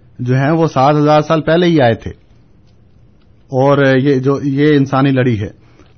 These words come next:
اور اس کا قرآن کریم نے یہ ذکر کیا ہے کہ اے انسانوں، جو تم دن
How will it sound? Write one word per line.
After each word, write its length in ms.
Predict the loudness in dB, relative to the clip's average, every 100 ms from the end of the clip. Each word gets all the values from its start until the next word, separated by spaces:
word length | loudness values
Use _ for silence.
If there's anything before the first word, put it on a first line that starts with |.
| -8
اور 160 | -2
اس 160 | -2 -2
کا 380 | 0 2 2 0 -6 -10
قرآن 360 | -6 -2 0 0
کریم 300 | 0 0 2
نے 140 | 2
یہ 120 | 2
ذکر 300 | 2 0 -2
کیا 320 | -4 -4 -2 0
ہے 260 | -2 -6
کہ 200 | -6 -4 -2 0 -2 -6 -12 -12
اے 180 | -6 -4
انسانوں، 520 | -4 -4 -2 -2 -2
جو 200 | -2 -4
تم 420 | -2 -2 0 0 -4 _ _ _ -16 -12
دن 400 | -10 -4 0 2